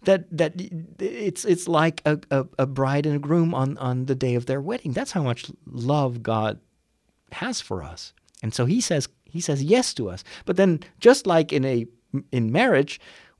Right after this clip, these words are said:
we're sometimes unfaithful, or we, we don't respond to that love with a one hundred percent yes. And so we have to ask for forgiveness. We have to, sometimes there will be fights, and then we have to reconcile, et cetera.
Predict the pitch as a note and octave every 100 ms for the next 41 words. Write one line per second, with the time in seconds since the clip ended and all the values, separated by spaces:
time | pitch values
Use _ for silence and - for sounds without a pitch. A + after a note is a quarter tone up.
0 | _ C#3 A3+ G3+ - C#3+ C3+ D3+ D3 D#3+
1 | G#3 C4 - C3 G#2+ C3+ B2+ C3+ C#3 C3+
2 | C#3+ D3+ F#3+ E3+ - C3+ C3+ C3 - D3
3 | G3 D#3 - B2 A2+ - A2+ G2+ G#2+ A2
4 | A#2+ A#2+ A#2+ A#2+ - B2+ A#2+ A2+ A#2 -
5 | - B2 E3 C4+ A#2+ - A2+ A2 G#2+ A#2
6 | - C3+ A#2 - - - A2 - F3 A3+
7 | A#3 A3 G#3 G3 B2 A#2+ - B2 - -
8 | - - - F#2+ - G#2+ G#2+ - A2 A#2
9 | B2+ - - G3+ F#3+ F3+ - C3 A2+ A#2
10 | A#2+ B2 B2 E3+ F3+ - D#3 C3+ C3 -
11 | - -